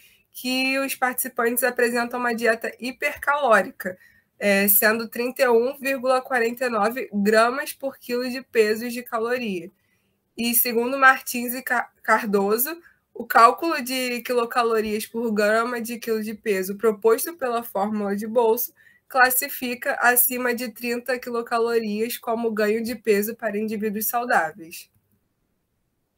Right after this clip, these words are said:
E algumas dessas, é, algumas dessas inadequações também podem estar associadas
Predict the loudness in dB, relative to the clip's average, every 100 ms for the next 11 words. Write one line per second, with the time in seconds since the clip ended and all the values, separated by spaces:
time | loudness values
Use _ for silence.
0 | _ _ _ _ -4 2 4 4 0 0
1 | 2 2 0 -2 -6 -2 2 2 2 2
2 | 2 2 0 0 0 0 -2 -4 -2 -2
3 | -2 -2 -4 -4 -6 -4 -4 -2 0 0
4 | 0 0 2 2 0 0 0 4 4 4
5 | 0 -6